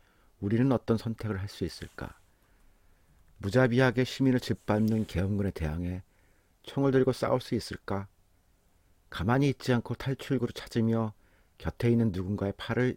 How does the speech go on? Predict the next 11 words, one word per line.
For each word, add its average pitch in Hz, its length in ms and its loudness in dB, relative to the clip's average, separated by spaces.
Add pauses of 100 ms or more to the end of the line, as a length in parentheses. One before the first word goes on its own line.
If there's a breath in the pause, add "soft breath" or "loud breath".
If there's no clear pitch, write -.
(140)
잡아끌 - 460 -4
수 - 140 -4
있을까? - 520 -8 (1080)
선뜻 - 640 2 (160)
답을 95 260 2
내놓지 110 380 0
못한 104 320 -4
자신을 90 380 -6
대면하자니 82 720 -6 (680)
현기증이 131 600 0
밀려온다. 80 800 -4